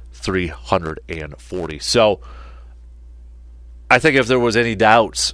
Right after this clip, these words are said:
about Jalen Hurts, is he a, a, a legit, you know, top-tier quarterback? Is he still considered a long-term starter? Should he get that big contract, et cetera, et cetera? If there was any doubts about Jalen Hurts,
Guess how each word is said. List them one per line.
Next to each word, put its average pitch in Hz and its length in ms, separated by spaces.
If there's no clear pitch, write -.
about 101 320
Jalen 101 340
Hurts, 98 340
is 95 160
he 101 220
a, 98 100
a, 95 480
a - 20
legit, 95 580
you 92 80
know, 85 280
top-tier 101 720
quarterback? 95 640
Is 92 160
he 95 340
still 104 480
considered 98 460
a 92 140
long-term 92 580
starter? 98 460
Should 90 180
he 92 80
get 90 180
that 90 240
big 95 240
contract, 92 680
et - 120
cetera, 90 260
et - 80
cetera? 92 180
If - 80
there 107 140
was 101 100
any 131 220
doubts 101 480
about 82 260
Jalen 90 360
Hurts, 85 420